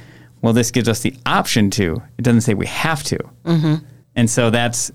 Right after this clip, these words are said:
Speaker 1: and Shipwreck argued against that by saying, "Well, well, then it's no ordinance at all if you can still choose." But there's tons of things that a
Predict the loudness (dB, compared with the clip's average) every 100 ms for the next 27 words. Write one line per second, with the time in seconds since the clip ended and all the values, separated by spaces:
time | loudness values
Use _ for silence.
0 | -2 0 0 0 0 0 0 0 0 0
1 | 0 2 2 0 -2 -10 -20 -20 -20 -14
2 | -4 -2 0 2 2 2 0 2 4 2
3 | 2 2 2 2 0 0 0 0 -2 -4
4 | -6 -4 -4 -4 0 0 0 -2 -2 -2
5 | -2 -2 0 0 -2 -4 -4 -4 -6